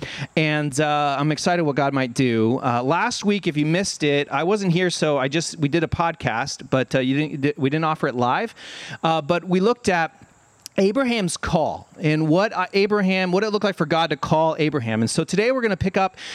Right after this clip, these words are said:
in chapter fifteen, um, uh, and, uh, fifteen, once again, kind of rehashes, um, the covenant that God, uh,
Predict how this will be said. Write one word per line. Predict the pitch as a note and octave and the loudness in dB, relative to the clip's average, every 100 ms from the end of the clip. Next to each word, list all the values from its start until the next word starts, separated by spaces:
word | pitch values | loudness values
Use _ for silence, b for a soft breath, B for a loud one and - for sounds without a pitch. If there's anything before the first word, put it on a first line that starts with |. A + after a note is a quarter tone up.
| B | B
in | D3+ | -2
chapter | - F3+ G3 - | 0 0 0 -2
fifteen, | F#3 - F#3+ - - F3 D#3 E3 - B D3 - | -2 0 -2 -2 -2 0 0 -2 -6 B -10 -2
um, | D#3 D3 C#3+ D3 - | 2 2 2 0 0
uh, | D3 C#3 C#3 C3+ - | 0 2 2 0 -2
and, | D#3 D3+ D3+ C#3+ | 0 0 0 0
uh, | C#3+ | 0
fifteen, | - A3+ - B3+ A#3+ G3+ E3 | 0 0 0 0 2 0 0
once | F3 G#3 | 0 0
again, | G#3 G3+ | 0 -2
kind | - G#3 | -2 -2
of | F#3 | 0
rehashes, | C#3 F3 G#3 D3+ G#3+ B3+ B3 C#3+ B2+ G3 - B B B | 0 2 2 0 0 -4 -2 0 2 0 -2 B B B
um, | E3+ E3 E3 D#3+ D#3 - - - | 0 2 2 0 -2 -4 -4 -2
the | F3 E3 | 0 0
covenant | - A3+ A#3+ F3+ D#3 E3 | 0 0 0 0 -2 -2
that | F3+ E3 D#3 | -2 -4 -2
God, | F3 F3 F3+ F3+ B B - | 0 0 0 -4 B B 0
uh, | E3 E3 D#3+ D#3 | 2 2 2 0